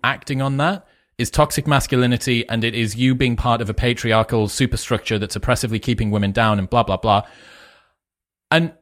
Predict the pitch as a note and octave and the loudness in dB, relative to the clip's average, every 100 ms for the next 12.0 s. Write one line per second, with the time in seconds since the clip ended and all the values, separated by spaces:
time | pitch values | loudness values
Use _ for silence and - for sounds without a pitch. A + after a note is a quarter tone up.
0 | _ - D3+ D#3+ F3 D3 - _ _ _ | _ -2 4 6 4 2 -4 _ _ _
1 | _ C#3 - A3 A#3 A#3 D#3+ C3 C#3 E3+ | _ -4 2 2 2 0 2 2 2 0
2 | F3 C#3+ C#3+ A#2 G2 - - _ _ _ | 0 2 2 2 -2 -10 -14 _ _ _
3 | _ _ _ _ - B2+ C3+ B2 - C3+ | _ _ _ _ -2 0 2 0 0 0
4 | B2 - B2 B2 B2 A2 D3 - - A#2+ | -2 -6 -2 0 0 2 0 -2 -4 -2
5 | A2 - A#2 C3 B2 - C3 A#2+ A2 A2 | -2 -4 -6 -4 -4 0 0 0 0 -2
6 | G2 - - _ _ _ A2+ A#2+ A#2 A2 | -4 -12 -20 _ _ _ 0 0 0 -4
7 | - - C3+ D3 - G#2+ G2+ _ _ _ | -6 0 2 0 -2 -6 -8 _ _ _
8 | - C3 B2+ B2 A2 _ _ _ _ _ | 0 2 4 2 0 _ _ _ _ _
9 | _ _ - - - E3+ F3 F3 E3+ E3+ | _ _ -12 -6 -2 2 2 2 0 -2
10 | D#3 - - D3 F3 E3 E3 B2 - - | -6 -10 -2 2 4 2 0 -2 -8 -16
11 | _ - D#3 - D3 B2 G#2+ G2+ G#2 - | _ 2 2 0 -4 -4 -6 -8 -12 -18